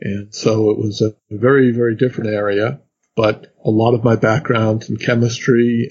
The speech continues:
and just the, the general engineering approach, I think, has helped me in guiding a lot of the research that we do.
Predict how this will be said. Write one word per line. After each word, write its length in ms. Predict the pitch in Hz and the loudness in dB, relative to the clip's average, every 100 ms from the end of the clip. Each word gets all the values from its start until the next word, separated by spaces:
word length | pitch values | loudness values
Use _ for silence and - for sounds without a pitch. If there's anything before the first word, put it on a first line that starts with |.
| - | -6
and 140 | 104 | -6
just 220 | 110 - | -6 -4
the, 240 | 110 101 104 _ | -2 0 -2 _
the 280 | 151 101 107 - - - | 0 0 -2 -8 -10 -2
general 380 | 117 117 113 113 | 0 2 2 2
engineering 520 | 110 110 110 104 101 | 0 0 0 0 -2
approach, 560 | 98 160 139 127 - - _ _ - | -2 2 2 2 -4 -16 _ _ -6
I 120 | 120 | -4
think, 140 | 113 110 | -2 -2
has 140 | 107 | -2
helped 280 | 120 113 - | -2 -4 -2
me 120 | 107 | -2
in 80 | 104 | -2
guiding 440 | 101 104 104 101 - | 0 0 0 -4 -6
a 60 | |
lot 200 | 98 101 | -2 0
of 100 | 104 | 0
the 100 | 101 | -2
research 520 | 101 107 - 101 - - | -2 -2 0 -2 -2 -6
that 160 | - | -4
we 120 | 98 | -4
do. 280 | 95 101 101 | -2 -2 -4